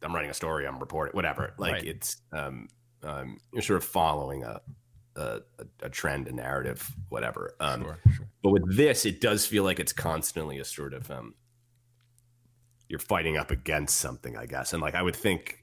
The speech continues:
Speaker 1: um, the person I was talking to writes a lot about, um, you know, like, opioids and stuff.
Speaker 2: Mm-hmm,
Speaker 1: Um,
Speaker 2: mm-hmm.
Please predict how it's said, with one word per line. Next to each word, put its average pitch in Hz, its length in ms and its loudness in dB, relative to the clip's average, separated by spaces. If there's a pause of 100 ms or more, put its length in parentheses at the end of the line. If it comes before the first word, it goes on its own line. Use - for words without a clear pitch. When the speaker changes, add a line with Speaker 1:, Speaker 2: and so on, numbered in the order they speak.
Speaker 1:
um, 73 340 -2 (400)
the - 60 -20
person 82 220 0
I 73 40 -2
was - 100 -4
talking 73 320 -2
to 65 60 -8
writes 65 200 -6
a 76 60 -4
lot 57 160 -4
about, 50 300 -12 (160)
um, 50 260 -12 (460)
you 67 60 -8
know, 58 60 -6
like, - 100 -10
opioids 71 460 -2
and - 100 -6
stuff. - 360 -6
Speaker 2:
Mm-hmm, 95 160 -4
Speaker 1:
Um, 76 340 0
Speaker 2:
mm-hmm. 87 180 -8